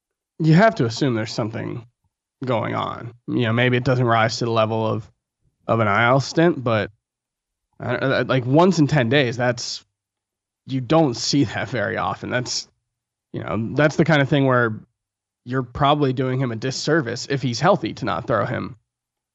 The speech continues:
uh, during that time. So I, I, I don't know anything about it, but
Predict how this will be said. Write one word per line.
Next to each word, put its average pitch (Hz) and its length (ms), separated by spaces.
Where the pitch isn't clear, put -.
uh, 101 220
during 117 280
that 104 180
time. 110 280
So 107 340
I, - 160
I, 143 200
I 156 40
don't 135 340
know 120 200
anything 202 680
about 196 360
it, 190 200
but 127 320